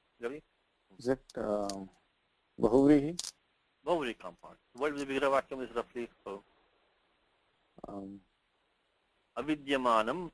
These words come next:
Speaker 1: agham yasya saha.
Speaker 2: Okay.
Speaker 1: Avidyamanam agham yasya. Agha, agha means sin. Agham. So agham means sort of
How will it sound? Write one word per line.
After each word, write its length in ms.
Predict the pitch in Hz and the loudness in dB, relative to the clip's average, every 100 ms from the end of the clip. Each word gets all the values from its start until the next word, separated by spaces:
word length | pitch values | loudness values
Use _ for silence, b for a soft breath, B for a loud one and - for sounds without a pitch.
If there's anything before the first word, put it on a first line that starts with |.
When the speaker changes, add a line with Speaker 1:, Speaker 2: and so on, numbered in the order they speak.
| - | -2
Speaker 1:
agham 440 | 107 120 165 156 | 0 2 2 2
yasya 340 | 120 - - - | -2 -4 -10 -16
saha. 240 | - - 160 _ | -14 -14 -14 _
Speaker 2:
Okay. 80 | - - _ _ _ _ _ _ _ _ _ _ _ _ _ - _ | -20 -20 _ _ _ _ _ _ _ _ _ _ _ _ _ -20 _
Speaker 1:
Avidyamanam 920 | 107 123 - 127 131 - 101 120 131 131 | 2 2 0 2 0 0 -2 -2 -6 -2
agham 420 | 107 98 143 127 | -2 2 0 0
yasya. 300 | 104 - - | -4 -6 -2
Agha, 320 | 120 165 165 | 4 10 10
agha 200 | 139 165 | 10 6
means 200 | 156 127 - | 4 -4 -4
sin. 220 | 120 92 80 _ _ _ _ _ _ _ | -4 -4 -8 _ _ _ _ _ _ _
Agham. 320 | 95 92 95 82 _ _ _ _ _ _ | -10 -10 -12 -14 _ _ _ _ _ _
So 180 | - 107 | -6 -2
agham 340 | 104 117 127 | 0 0 -2
means 120 | 123 117 | -2 -2
sort 140 | 107 | 0
of 80 | 104 | 0